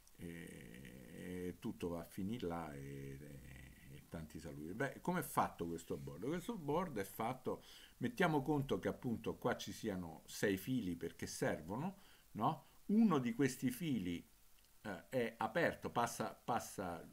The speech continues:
sta a cinque volte, gli altri stanno a zero. In realtà si attivano due, eh, due collezioni di fili nel bus,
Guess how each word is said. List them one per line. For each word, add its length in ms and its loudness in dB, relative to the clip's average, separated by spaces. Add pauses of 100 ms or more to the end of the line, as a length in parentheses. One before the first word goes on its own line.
sta 240 0
a 100 2
cinque 380 2
volte, 400 2
gli 100 0
altri 300 2
stanno 480 -2
a 180 -6
zero. 520 -8 (800)
In 100 6
realtà 440 6
si 180 0
attivano 680 2
due, 840 4
eh, 580 0 (360)
due 460 2
collezioni 600 2
di 100 0
fili 340 -2
nel 200 -4
bus, 520 -10